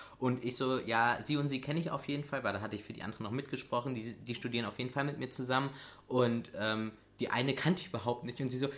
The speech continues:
"Ja, ich bin auch im zweiten Semester A M W" und ich war so, "Äh, ups, dich kenn ich nicht, keine Ahnung, wer du bist."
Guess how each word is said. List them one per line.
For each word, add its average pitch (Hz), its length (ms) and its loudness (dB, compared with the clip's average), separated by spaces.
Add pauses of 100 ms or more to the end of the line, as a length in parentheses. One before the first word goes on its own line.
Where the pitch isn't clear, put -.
(120)
"Ja, 196 120 2
ich 165 120 -2
bin - 100 -2
auch 151 180 -2
im 151 120 -4
zweiten 147 340 0
Semester 143 380 0
A 127 140 2
M 131 120 -2
W" 131 120 4
und 107 120 -2
ich - 120 -10
war 104 160 0
so, 95 340 -4 (440)
"Äh, 87 300 -2 (160)
ups, - 480 -2
dich - 340 -8
kenn 170 140 0
ich 202 100 -2
nicht, 196 260 0
keine - 280 6
Ahnung, 269 320 6
wer - 140 2
du 131 100 -4
bist." - 460 -2